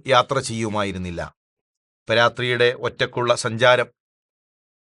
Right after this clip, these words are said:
അതുപോലെ തന്നെ രാത്രിയിലെ മറ്റു ഉപദ്രവങ്ങൾ, നമുക്കറിയുന്ന ഭൗതികമായ ഉപദ്രവങ്ങൾ, നമുക്കറിയാത്ത അത്തരം മറ്റു സൃഷ്ടികളിൽ നിന്നുള്ള ഉപദ്രവങ്ങൾ,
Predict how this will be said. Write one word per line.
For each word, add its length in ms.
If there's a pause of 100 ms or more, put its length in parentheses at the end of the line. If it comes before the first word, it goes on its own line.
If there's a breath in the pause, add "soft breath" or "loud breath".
അതുപോലെ 280
തന്നെ 220
രാത്രിയിലെ 500
മറ്റു 260
ഉപദ്രവങ്ങൾ, 560 (680)
നമുക്കറിയുന്ന 760
ഭൗതികമായ 600
ഉപദ്രവങ്ങൾ, 560 (720)
നമുക്കറിയാത്ത 720 (480)
അത്തരം 420 (360)
മറ്റു 280
സൃഷ്ടികളിൽ 480
നിന്നുള്ള 280
ഉപദ്രവങ്ങൾ, 580